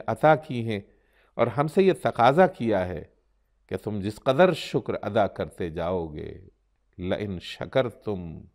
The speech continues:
لَأَزِيدَنَّكُمْ، ہم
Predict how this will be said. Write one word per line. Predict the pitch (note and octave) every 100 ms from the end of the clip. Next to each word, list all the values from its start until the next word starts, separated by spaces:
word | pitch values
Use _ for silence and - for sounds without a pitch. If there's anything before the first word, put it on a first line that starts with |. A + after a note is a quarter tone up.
| _ _ _ _ _ -
لَأَزِيدَنَّكُمْ، | F2 G2 F2 G2 F2 F#2 A#2+ F#2+ E2 D2 - D#2 D#2 - _ _ _ _ _ _ _ _ _
ہم | A#2+ C#3+